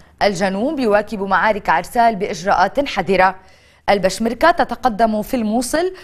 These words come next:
وبختم مع صورة رئيسية لتعزيزات عسكرية عم تتجه إلى مدخل عرسال، حيث استكمل الجيش اللبناني امبارح التصدي للمسلحين الإرهابيين. ومن بعد البلد الصحف، آه،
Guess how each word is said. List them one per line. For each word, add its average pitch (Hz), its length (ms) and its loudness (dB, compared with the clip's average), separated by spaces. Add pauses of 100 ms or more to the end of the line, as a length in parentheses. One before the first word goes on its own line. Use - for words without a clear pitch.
(160)
وبختم 254 360 -2
مع 240 160 0
صورة 240 500 2
رئيسية 226 520 -2
لتعزيزات 208 640 0
عسكرية 220 540 0
عم 190 120 -2
تتجه 240 420 -2
إلى 190 160 -2
مدخل 208 300 -2
عرسال، 240 500 2 (300)
حيث 254 260 0
استكمل 240 500 0
الجيش 240 320 0
اللبناني 220 380 -2
امبارح 220 380 2
التصدي 240 500 -2
للمسلحين 247 880 -4
الإرهابيين. 214 800 -6 (2000)
ومن 233 260 0
بعد 269 220 4
البلد 254 480 -2
الصحف، 240 640 -6
آه، 190 260 -4